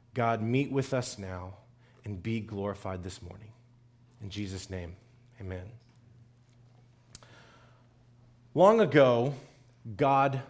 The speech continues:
spoke. That should get us to stop right here.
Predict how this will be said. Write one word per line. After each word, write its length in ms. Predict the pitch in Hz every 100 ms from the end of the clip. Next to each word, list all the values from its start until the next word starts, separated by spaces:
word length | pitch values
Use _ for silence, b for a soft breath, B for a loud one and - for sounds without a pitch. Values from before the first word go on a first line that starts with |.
| - -
spoke. 640 | - - - 120 90 - - - _ _ _ _ _ _ _ _ _ b b b 107
That 320 | 143 165 - -
should 280 | - 156 131
get 140 | 139
us 180 | 135 -
to 140 | - 117
stop 540 | - - 107 98 - - _ -
right 360 | 104 107 110
here. 380 | 92 - 92 95